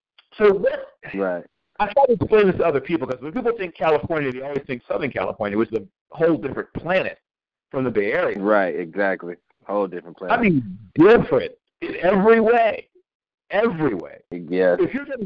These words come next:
Speaker 2: Whole
Speaker 1: say to
Speaker 2: different
Speaker 1: somebody who
Speaker 2: culture.
Speaker 1: Right. Different everything. The food is different. The weather is different. It, it might as well be on the other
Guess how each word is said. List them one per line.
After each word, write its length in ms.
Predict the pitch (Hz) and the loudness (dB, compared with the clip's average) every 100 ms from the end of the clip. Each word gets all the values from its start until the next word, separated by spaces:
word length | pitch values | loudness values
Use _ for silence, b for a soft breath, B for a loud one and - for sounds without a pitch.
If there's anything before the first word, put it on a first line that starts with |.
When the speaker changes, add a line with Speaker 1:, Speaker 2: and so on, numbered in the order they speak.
| - | -2
Speaker 2:
Whole 220 | - - | 4 6
Speaker 1:
say 40 | 202 | 4
to 60 | |
Speaker 2:
different 240 | 170 - - | -2 -2 0
Speaker 1:
somebody 320 | 120 113 151 | 0 0 0
who 60 | 110 | -2
Speaker 2:
culture. 140 | 107 _ _ _ _ _ _ _ _ _ - | -4 _ _ _ _ _ _ _ _ _ -6
Speaker 1:
Right. 280 | 214 - - _ - - | -4 -4 -10 _ -6 2
Different 240 | 269 247 | 4 4
everything. 500 | 269 233 151 104 78 _ _ _ 180 | 2 0 -2 -6 -8 _ _ _ -2
The 60 | - | 0
food 300 | 233 262 254 | 4 6 8
is 180 | 208 131 | 6 2
different. 380 | 117 131 131 117 | 0 0 2 0
The 80 | 156 | 2
weather 460 | 202 233 226 196 | 4 6 8 6
is 60 | 143 | 4
different. 340 | 131 131 131 135 | 0 -2 0 -4
It, 200 | 131 226 220 | -4 -4 -4
it 120 | 208 | -4
might 280 | 196 226 247 | -2 0 -2
as 120 | 175 | -2
well 260 | 180 175 165 | -4 -4 -8
be 340 | - 170 170 | -6 -4 -4
on 160 | 156 147 | -8 -8
the 120 | 147 | -4
other 260 | 160 160 | -4 -4